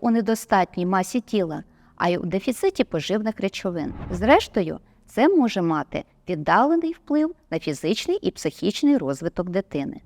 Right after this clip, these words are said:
У дитячому віці, крім розвитку організму, важливими також є розвиток мозку та психосоціальних функцій. Стан харчування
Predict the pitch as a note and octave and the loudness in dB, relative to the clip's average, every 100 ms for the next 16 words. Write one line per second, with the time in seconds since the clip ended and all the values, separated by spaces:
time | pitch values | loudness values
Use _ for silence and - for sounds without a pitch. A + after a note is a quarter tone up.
0 | - - - G#3 G3 A3+ G4 - A#3+ F#3+ | -20 -14 -8 -2 0 2 2 2 0 0
1 | E3 D3 B2+ - - C4 _ - _ A3 | -2 -4 -6 -8 -8 -8 _ -20 _ 0
2 | C#4+ F#4 _ G#3 A3+ G3 F#3+ - F3 E3+ | 2 2 _ 0 0 0 -4 -4 -4 -2
3 | D#3+ D#3 D3 C3+ - G3+ C#4 - - D#3+ | -2 0 0 0 -4 -6 -6 -8 -4 -2
4 | D#3+ D#3+ B3+ E4+ E4 D#4 - D4+ B3+ D#3+ | 0 2 4 4 2 0 0 0 0 -2
5 | D3 E3 F#3+ G3 F#3 - C#3+ C#3+ - C#4 | -2 -4 -4 -4 -4 -4 -2 -2 -2 -4
6 | - - - - A3+ C4+ - - - C#3+ | -4 -6 -4 -4 -2 -2 -4 -6 -4 -2
7 | E3 E3 - - C#3+ C3+ - - _ _ | -2 -6 -8 -4 -4 -4 -12 -20 _ _
8 | _ - A3+ A3 A#3 A3+ - A3+ C4 G4+ | _ -2 2 2 2 -2 -2 -2 0 2
9 | E4 F3+ | 2 0